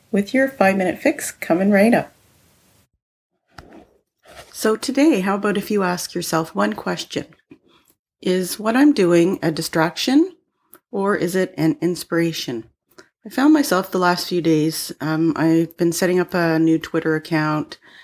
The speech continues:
and a few new things online because I haven't done it for quite a while and I had to, I got locked out of my old one actually. So I had to set up a new one, which was not so bad really, because sometimes it is a good thing to start things right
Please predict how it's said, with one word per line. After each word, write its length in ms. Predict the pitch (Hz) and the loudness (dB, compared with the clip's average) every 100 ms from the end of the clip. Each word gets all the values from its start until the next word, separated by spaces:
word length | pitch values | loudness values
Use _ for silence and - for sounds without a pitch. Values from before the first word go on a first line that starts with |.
| _ - | _ -2
and 480 | 156 156 151 151 147 | 0 2 0 -2 -4
a 100 | 147 | -8
few 220 | - 165 | 0 2
new 160 | 160 | 2
things 400 | 156 165 160 156 | 0 0 0 0
online 580 | 151 151 147 147 143 190 | -2 -2 0 0 0 -2
because 640 | 196 185 170 147 147 - - - - - | -6 -10 -4 -4 -4 -10 -14 -20 -20 -8
I 60 | 175 | -4
haven't 220 | 180 175 | -2 2
done 160 | 160 | 2
it 100 | 160 | 2
for 80 | - | -2
quite 240 | - 151 147 | -2 0 0
a 40 | |
while 260 | 139 139 143 | 0 -2 -2
and 100 | 151 | -4
I 40 | |
had 280 | 156 147 143 | -4 -6 -6
to, 300 | 147 139 143 - | -6 -6 -6 -10
I 60 | 143 | -10
got 220 | 151 139 | -6 0
locked 240 | 160 156 | 0 0
out 100 | 185 | 0
of 80 | 160 | 0
my 100 | 131 | 0
old 300 | 135 143 143 | -2 -4 -4
one 220 | 139 147 - - - - | -6 -6 -10 -20 -20 -8
actually. 400 | 151 - 143 170 | -8 -6 -4 -4
So 160 | 233 - | -2 -2
I 80 | 185 | -2
had 160 | 226 | -2
to 40 | - | -2
set 160 | 226 | -2
up 140 | 208 240 | -2 0
a 60 | |
new 180 | 196 170 | 2 4
one, 160 | 175 185 | 2 0
which 240 | 196 - | -4 -6
was 340 | 208 208 - - - _ _ - | -6 -6 -10 -14 -20 _ _ -12
not 140 | 453 | -6
so 120 | - 233 | -2 2
bad 300 | 208 202 170 | 4 2 2
really, 260 | 151 135 | -2 -2
because 380 | 147 160 185 175 | -8 -8 -6 -6
sometimes 540 | - 240 240 208 196 | -4 -6 -4 -4 -2
it 80 | 170 | -2
is 160 | 170 165 | -2 -2
a 40 | |
good 240 | 160 165 - | -4 -4 -2
thing 360 | 160 180 233 _ _ _ - | 0 0 -2 _ _ _ -10
to 80 | |
start 340 | 175 - 156 - | -6 -2 -2 0
things 320 | 160 160 156 | 2 2 2
right 320 | 156 160 160 | 0 0 0